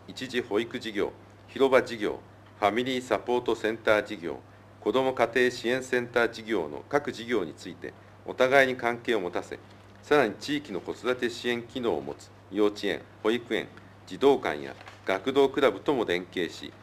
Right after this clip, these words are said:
エヌピーオーや子育て支援に関する団体等の多様な担い手とのネットワークを構築することが想定されていました。市内の子育て支援に関して、総合的な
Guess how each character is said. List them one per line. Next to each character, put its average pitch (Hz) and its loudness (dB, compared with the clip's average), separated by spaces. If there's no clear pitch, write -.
エ 98 0
ヌ 117 2
ピ 117 -4
ー 110 4
オ 92 2
ー 67 -6
や 62 -6
子 95 -6
育 135 2
て 131 0
支 135 -6
援 127 2
に 85 -4
関 90 -2
す - -10
る 90 -4
団 98 0
体 104 2
等 104 0
の 69 -8
多 98 2
様 135 6
な 135 2
担 127 2
い 120 0
手 127 0
と 127 -6
の 90 -6
ネ 85 -4
ッ - -2
ト - -4
ワ 127 6
ー 123 -10
ク 101 -6
を 90 -6
構 110 -2
築 - -14
す - -16
る 92 -8
こ 90 -10
と 135 -4
が 135 0
想 101 0
定 95 2
さ 87 0
れ 87 0
て 143 -2
い 120 -2
ま 78 -4
し - -14
た。 - -20
市 - -12
内 120 6
の 85 -2
子 87 -8
育 113 0
て 107 -2
支 127 -6
援 110 0
に 71 -8
関 90 -4
し - -16
て、 - -10
総 127 2
合 135 4
的 123 -4
な 110 2